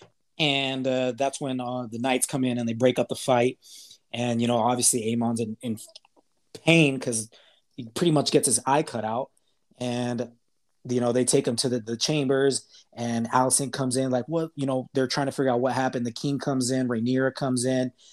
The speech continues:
and, eh, you know, everyone comes in, like, "Yo, what, what's going on?"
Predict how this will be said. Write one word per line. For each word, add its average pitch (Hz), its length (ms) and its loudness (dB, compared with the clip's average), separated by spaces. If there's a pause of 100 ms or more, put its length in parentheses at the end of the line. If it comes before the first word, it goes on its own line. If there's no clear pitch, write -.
(200)
and, 117 240 -4
eh, 139 140 0
you 135 120 0
know, 127 140 -2
everyone 156 440 6
comes 143 260 0
in, 143 140 0
like, 120 180 -4
"Yo, 151 120 2
what, 147 200 4
what's 165 180 2
going 151 280 -2
on?" 151 260 0